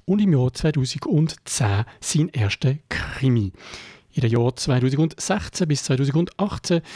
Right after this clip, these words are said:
sind drei Kinderbücher dazugekommen. Und der Sunil hat seine Texte bereits, ähm, ja, für seine Texte bereits ein paar Auszeichnungen auch dürfen entgegennehmen. Mittlerweile, äh, ist er,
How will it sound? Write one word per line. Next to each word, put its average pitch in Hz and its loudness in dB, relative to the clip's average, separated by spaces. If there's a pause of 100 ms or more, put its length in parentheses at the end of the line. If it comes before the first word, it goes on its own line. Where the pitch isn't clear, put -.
(180)
sind - 0
drei 120 2 (140)
Kinderbücher 190 2
dazugekommen. 147 0 (800)
Und 110 2
der 117 2
Sunil 143 2
hat - -2
seine 143 0
Texte - -2
bereits, - 0
ähm, 123 2
ja, 156 0 (120)
für 151 0
seine 165 2
Texte - -8
bereits 131 -2
ein - -8
paar - 0
Auszeichnungen 117 0 (220)
auch - -2
dürfen - 0 (160)
entgegennehmen. 98 -2 (600)
Mittlerweile, 147 2 (320)
äh, 123 2
ist - -6
er, 113 2